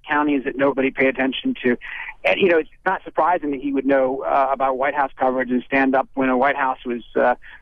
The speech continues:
uh, pushing back, but he, he, he, he knew every part of that newspaper, and it was just, uh, it was part of his bones, you know, he just had it, uh, wired in his D N A.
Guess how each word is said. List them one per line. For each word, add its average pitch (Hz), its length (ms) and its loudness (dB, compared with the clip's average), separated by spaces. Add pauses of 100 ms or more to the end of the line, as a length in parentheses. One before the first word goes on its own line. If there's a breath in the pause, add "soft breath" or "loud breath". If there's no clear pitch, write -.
uh, 131 340 4
pushing 147 340 -2
back, 127 300 -2
but 123 100 -8
he, 151 260 -10
he, 165 300 0
he, 165 240 4 (140)
he - 180 2
knew 151 160 6
every 175 260 2
part 147 320 0
of 131 60 -4
that 120 220 -6
newspaper, 113 640 -4
and 123 240 2
it 123 80 0
was 123 100 0 (180)
just, 139 180 2 (200)
uh, 120 240 4 (380 loud breath)
it 143 80 0
was 143 160 -4
part 175 280 4
of 156 60 0
his 151 100 -2 (260)
bones, 123 520 -4
you 123 80 -2
know, 127 200 4
he - 120 -6
just 139 160 -2
had 151 280 0
it, - 220 -4 (340 loud breath)
uh, 123 340 4
wired 123 760 -4
in 123 200 -2
his 117 260 0
D 117 160 4
N 117 80 2
A. 110 400 2